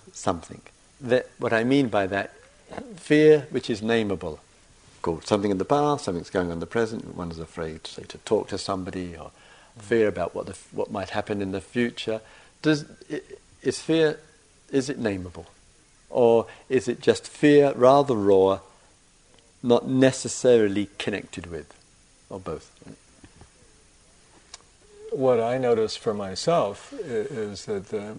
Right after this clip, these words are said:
Speaker 2: fear is often, uh, about the feeling of, um, of not surviving.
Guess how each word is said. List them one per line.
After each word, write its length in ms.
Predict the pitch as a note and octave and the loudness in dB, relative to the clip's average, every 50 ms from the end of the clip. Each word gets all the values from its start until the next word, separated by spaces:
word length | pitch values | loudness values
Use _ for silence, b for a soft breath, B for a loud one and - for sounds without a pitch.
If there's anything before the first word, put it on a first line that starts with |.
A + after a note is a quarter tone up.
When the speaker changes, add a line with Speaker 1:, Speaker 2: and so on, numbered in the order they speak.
| - - - - _ - | -18 -20 -20 -20 _ -20
Speaker 2:
fear 360 | - - - C#3 B2+ A#2+ A2+ | -8 0 2 4 6 6 6
is 120 | G#2 G2 A#2 | 4 2 2
often, 480 | G#2+ G#2+ A2+ G#2+ - - G2+ F#2+ F2+ - _ b b b b b b b b b b b b _ - - C3+ | 0 0 0 -4 -6 -10 -12 -12 -12 -14 _ b b b b b b b b b b b b _ -20 -16 -14
uh, 380 | B2 G#2+ G#2 G2+ G2+ G2+ G2+ A2+ A#2 | -12 -12 -10 -10 -10 -10 -12 -12 -10
about 200 | G2+ G2+ G#2+ - | -8 -6 -6 -6
the 80 | - - | -8 -10
feeling 400 | - - B2+ A#2 A2+ A2 G#2+ G#2 | -6 0 0 2 2 0 -2 -4
of, 380 | G2+ G2+ F#2+ F2+ F2 - - - - - | -4 -4 -6 -8 -10 -14 -16 -16 -14 -12
um, 460 | A2 G2+ G2+ G2 G2 G2 F#2+ F#2+ F#2 G2 F2+ - _ _ - - | -12 -12 -10 -12 -12 -12 -14 -14 -16 -16 -18 -20 _ _ -16 -14
of 180 | B2+ G2 F2+ | -12 -10 -10
not 200 | G#2+ G#2+ A3 - | -10 -10 -10 -10
surviving. 520 | - - A2 E2+ F#2+ G2+ A2+ - - B2+ | -12 -12 -12 -10 -8 -8 -8 -8 -8 -10